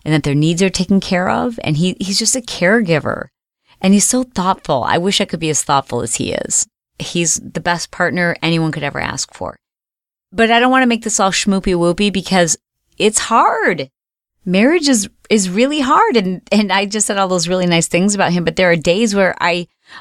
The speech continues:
also want to figure out what county I could kill him in and not go to jail. <laughs> I mean, there are just those days. There's days where you're like, just,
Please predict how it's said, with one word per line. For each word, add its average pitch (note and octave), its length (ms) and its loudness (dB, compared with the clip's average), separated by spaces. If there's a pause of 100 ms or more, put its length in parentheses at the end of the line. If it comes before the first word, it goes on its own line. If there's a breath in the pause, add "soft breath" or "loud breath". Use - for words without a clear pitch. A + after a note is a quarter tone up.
(120)
also B3 380 4
want F3+ 480 0
to F3 600 0
figure G3 360 -2
out E3+ 160 4
what E3+ 160 0
county E3+ 500 -4
I D#3+ 140 0
could - 240 -8
kill B3 260 0
him A3 220 4
in D#3 240 2
and E3 200 0
not D#3 280 0
go D#3+ 260 0
to D#3+ 180 -8
jail. F3+ 720 -2
<laughs> - 340 -8 (640 loud breath)
I C4 80 2
mean, C#4+ 100 2
there D4 80 2
are C#4 60 0
just C#4 180 -4
those C#4+ 180 -2
days. A#3 380 0
There's F3 160 -2
days G#3 240 2
where G3+ 100 -2
you're F#3+ 140 0
like, E3 220 0
just, - 200 -4